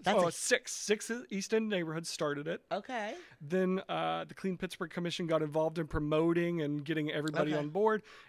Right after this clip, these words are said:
Speaker 2: Got, went up to twenty-two
Speaker 1: That's
Speaker 2: real
Speaker 1: a
Speaker 2: fast.
Speaker 1: nice jump.
Speaker 2: Yeah. And then two thousand nineteen had thirty-four neighborhoods.
Speaker 1: Wow.
Speaker 2: In, uh, in the competition, we had, uh, five hundred fifty-four volunteers.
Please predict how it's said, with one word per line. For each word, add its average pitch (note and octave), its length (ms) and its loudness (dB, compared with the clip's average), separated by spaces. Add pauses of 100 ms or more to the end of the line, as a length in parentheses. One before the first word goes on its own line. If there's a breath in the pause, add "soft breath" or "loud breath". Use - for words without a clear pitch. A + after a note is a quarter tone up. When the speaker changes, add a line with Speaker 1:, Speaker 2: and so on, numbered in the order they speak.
Speaker 2:
Got, D#3 180 4
went D#3 160 0
up D#3 100 -2
to C#3+ 100 -8
twenty-two F3+ 560 0
Speaker 1:
That's D#3+ 80 -2
Speaker 2:
real E3 100 4
Speaker 1:
a - 40 2
Speaker 2:
fast. D#3 460 -2
Speaker 1:
nice E3+ 280 -2
jump. G#2+ 260 -4
Speaker 2:
Yeah. E3+ 300 4 (320 soft breath)
And E3+ 100 0
then F3 300 2 (180)
two E3+ 140 -4
thousand E3 320 -2
nineteen E3+ 300 -2
had D#3 200 -2
thirty-four G3+ 560 0
neighborhoods. E3 720 -2
Speaker 1:
Wow. E3+ 160 -4 (1000)
Speaker 2:
In, F3+ 200 2
uh, D#3 360 0 (600)
in A3+ 200 2
the A#3+ 80 -2
competition, F#3+ 720 -2
we E3+ 140 -2
had, E3 340 -2 (100)
uh, D3+ 240 -2
five F#3 300 -2
hundred G#3+ 260 -2
fifty-four G3+ 540 -2
volunteers. F#3+ 840 -2